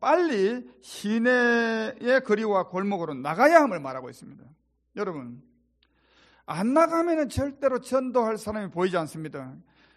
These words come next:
여러분, 교회에 사람이 오라고 기도하는 것도 중요하지만 그래서는 오지 않습니다. 왜냐하면은 일꾼을 보내달라고 기도하라는 말씀이 있어도 전체 다 뭐 나가라고 하는 것입니다.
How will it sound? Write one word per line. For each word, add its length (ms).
여러분, 600
교회에 440
사람이 400
오라고 500
기도하는 340
것도 180
중요하지만 680
그래서는 440
오지 240
않습니다. 540
왜냐하면은 960
일꾼을 580
보내달라고 1600
기도하라는 580
말씀이 400
있어도 560
전체 680
다 260
뭐 160
나가라고 440
하는 120
것입니다. 340